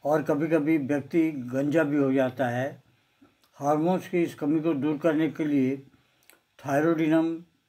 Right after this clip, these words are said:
thirty या टू हंड्रेड का एक मात्रा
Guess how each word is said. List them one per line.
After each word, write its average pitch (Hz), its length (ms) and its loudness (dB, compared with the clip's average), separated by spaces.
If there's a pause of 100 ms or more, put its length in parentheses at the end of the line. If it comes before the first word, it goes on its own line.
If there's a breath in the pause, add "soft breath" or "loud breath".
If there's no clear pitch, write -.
(920)
thirty 151 600 0
या 147 120 0
टू 160 260 0
हंड्रेड 147 380 0
का 147 240 4 (1800)
एक 151 280 -2
मात्रा 139 440 2